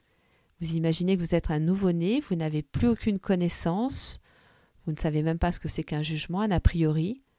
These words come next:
et vous ressentez des choses. S'il y a des pensées parasites qui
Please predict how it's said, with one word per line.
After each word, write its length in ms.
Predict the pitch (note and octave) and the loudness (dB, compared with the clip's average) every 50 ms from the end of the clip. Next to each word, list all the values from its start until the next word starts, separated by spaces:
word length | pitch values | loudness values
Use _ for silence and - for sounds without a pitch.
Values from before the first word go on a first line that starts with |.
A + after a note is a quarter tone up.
| _ _ - | _ _ -2
et 80 | - F3 | -2 0
vous 160 | D#3+ F3 F3 | 0 0 4
ressentez 480 | F3+ A3 A#3 - - G3+ G3 - F#3+ E3+ | 4 4 4 6 2 0 2 2 0 0
des 100 | E3+ D#3+ | 2 0
choses. 480 | - - - - A#2 A2 A#2 - - - _ _ _ _ _ _ _ _ _ _ _ _ _ _ _ _ - - - - - - - _ - | 0 -2 -4 -4 -4 -6 -6 -8 -12 -18 _ _ _ _ _ _ _ _ _ _ _ _ _ _ _ _ -20 -20 -20 -20 -20 -20 -20 _ -18
S'il 400 | - - - - A#3+ B3+ C4 C4+ - | -14 -12 0 2 4 4 4 2 2
y 100 | G3+ F#3+ | 0 2
a 60 | F#3 | 4
des 140 | F3+ F#3+ - | 2 0 2
pensées 340 | - G#3 G#3 - - - | 2 0 0 2 0 0
parasites 580 | C4+ - A3 G3 F#3 F3+ F3+ - F#3+ G3+ A3 - | 2 2 2 4 4 2 2 2 -2 -4 -4 -6
qui 600 | _ - - F#3+ F3 E3+ E3 D#3+ D#3+ - - _ | _ -8 -4 -2 0 0 0 -2 -4 -6 -8 _